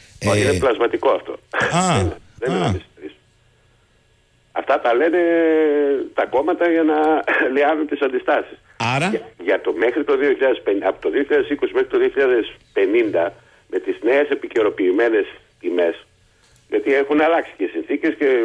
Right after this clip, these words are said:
Speaker 1: <laughs> οι δείκτες και ο πληθωρισμός και, και τα, και οι τιμές και όλα. Το κόστος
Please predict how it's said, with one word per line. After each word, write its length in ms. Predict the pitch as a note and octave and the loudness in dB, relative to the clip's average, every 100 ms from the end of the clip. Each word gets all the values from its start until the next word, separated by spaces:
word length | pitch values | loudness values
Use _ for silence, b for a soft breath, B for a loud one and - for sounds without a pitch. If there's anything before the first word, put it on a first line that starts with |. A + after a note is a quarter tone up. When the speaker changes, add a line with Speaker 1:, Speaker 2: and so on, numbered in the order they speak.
| A2+ | 0
Speaker 1:
<laughs> 300 | A2+ - - B2+ | -4 -4 -2 -2
οι 40 | |
δείκτες 380 | G#2 E3+ - D#3 | -2 -2 -2 -2
και 60 | |
ο 40 | D3+ | -2
πληθωρισμός 520 | B2+ G#2+ F#3 B2+ E3 | 0 0 0 0 -2
και, 180 | - D#3 | 0 -2
και 200 | D#3 D#3 | 0 -2
τα, 300 | D3+ C3 C3 | 2 2 0
και 80 | C#3+ | 0
οι 60 | C#3 | -2
τιμές 300 | D#3+ D3 F3 | -2 -2 -2
και 60 | E3+ | 0
όλα. 240 | D3 F2+ - B B B B | 0 0 -6 B B B B
Το 120 | - | -6
κόστος 640 | G#2 B2 D3 D3+ F3 D3+ - | -4 0 0 0 -2 -2 -6